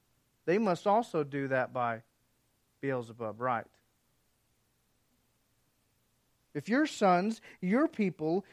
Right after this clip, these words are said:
are the ones who are overcoming Satan, are they doing it by the power of Satan or by the power of God?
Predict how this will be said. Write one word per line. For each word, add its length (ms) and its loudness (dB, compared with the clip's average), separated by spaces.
are 120 8
the 80 4
ones 340 2
who 200 2
are 300 6
overcoming 680 4
Satan, 600 0
are 100 6
they 160 6
doing 320 2
it 140 -2
by 100 6
the 100 2
power 460 4
of 140 -2
Satan 420 0
or 140 -4
by 160 4
the 100 0
power 420 2
of 220 -4
God? 480 0